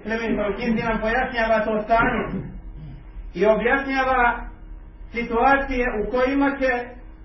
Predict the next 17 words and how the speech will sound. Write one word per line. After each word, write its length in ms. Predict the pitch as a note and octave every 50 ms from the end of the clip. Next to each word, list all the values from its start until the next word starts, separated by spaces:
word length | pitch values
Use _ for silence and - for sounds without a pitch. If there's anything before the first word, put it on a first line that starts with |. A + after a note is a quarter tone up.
| - - - - - - -
se 180 | - A#3 A#3 A#3+
neminovno 600 | B3+ C#4+ D4 C#4+ C#4+ C#4 C#4 C4+ C4 B3 B3 A#3
pojaviti 720 | B3 B3 A#3+ A#3+ B3+ C4+ C#4 C#4 C#4+ C4+ - C4+ C4 B3+ A#3+
ljudi 580 | C4+ C#4 C#4+ C4+ C4+ C4 C4 C4 C4+ - - - - - - - - - - - - - - - - - -
koji 220 | A#3+ C4+ C#4+ C#4
će 60 | B3+ A#3+
se 200 | A#3+ B3+ B3 A#3+
pripisivati 720 | - A#3+ B3 A#3+ A3 - C#4 C#4 C#4+ C4+ - B3+ B3+ C4 C4+
ummetu 400 | C#4 C4+ B3+ A#3+ A#3+ A#3+ A#3 A#3
Muhammeda, 400 | A#3 - B3 B3 A#3+ A#3 A3 - A3
sallallahu 420 | G#3+ G#3 G3+ G3+ G#3+ G#3+ F#3+ G3
alejhi 280 | G3 G3 G#3+ G3+ F#3+ G3
ve 120 | G3 G3
sellem, 440 | F#3+ - A3+ A3+ A#3 C4+ C#4+ C#4 C#4 - - - - - - - - - - - - - - - - - - - - - - - - - - - - - - - - - -
a 200 | F3 F#3+ G3+ -
ti 260 | C4+ D4 D4+ D4+ C4+ -
ljudi 640 | C4+ C#4+ D#4 D#4+ D#4+ D#4+ D4+ D4 C#4+ C#4 - -